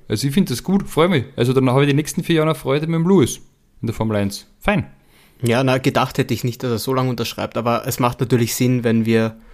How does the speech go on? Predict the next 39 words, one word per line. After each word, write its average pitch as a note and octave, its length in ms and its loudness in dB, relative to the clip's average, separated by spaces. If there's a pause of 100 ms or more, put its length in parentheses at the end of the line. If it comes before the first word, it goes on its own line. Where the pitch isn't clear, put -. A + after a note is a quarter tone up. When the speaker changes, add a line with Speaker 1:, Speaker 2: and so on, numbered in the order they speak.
(240)
Speaker 2:
jetzt - 240 -4
ein A#2+ 100 2
neues, A2+ 460 0
äh, A#2 440 -4 (500)
Motorreglement A2+ 920 -2
wieder A2+ 140 -4
kriegen A#2+ 220 -6
und A2+ 120 -4
die A#2 60 -6
Autos - 280 -6
wieder - 120 -6
komplett G#2+ 320 -6
anders A2 260 -6
ausschauen. A2 400 -8 (460)
Ähm, A2+ 320 -4
was A#2+ 180 -4
ich A#2+ 60 -10
jetzt A#2+ 180 -4
auch B2 160 -2
noch C3+ 200 -2 (280)
gehört A#2+ 380 -4
habe, B2 160 -4
ist, - 160 -6
dass - 100 -10
Mercedes B2 800 -2 (340)
jetzt A#2 280 -4
schon B2+ 120 -2
gesagt A2+ 380 -4
hat, B2 120 -8
dass C#3 140 -6
sie B2 60 -6
sich A2 240 -8
jetzt - 160 -10
nur C3 80 -2
mehr A#2+ 120 -2
aufs A#2 120 -6
vierundzwanziger A2+ 760 -6
Auto B2 200 -10
konzentrieren A2+ 600 -8